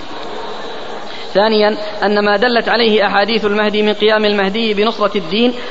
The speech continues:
وامتلاء الأرض في زمانه من العدل لا ينافيه وجود الدجال وأتباعه في زمانه ومعاداتهم للمس-، للمسلمين، وكذلك الأدلة، وكذلك، وكذا الأدلة الدالة على بقاء الأشرار مع الأخيار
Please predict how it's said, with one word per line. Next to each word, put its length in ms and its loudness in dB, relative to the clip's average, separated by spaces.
وامتلاء 480 2
الأرض 300 2
في 180 0
زمانه 520 2
من 120 2
العدل 380 2
لا 140 4
ينافيه 500 2
وجود 280 2
الدجال 500 2
وأتباعه 640 2
في 160 -2
زمانه 500 2
ومعاداتهم 680 2
للمس-، 440 0
للمسلمين، 600 2
وكذلك 520 2
الأدلة، 500 0
وكذلك، 640 0
وكذا 340 2
الأدلة 560 0
الدالة 520 2
على 260 2
بقاء 320 2
الأشرار 480 2
مع 140 2
الأخيار 500 2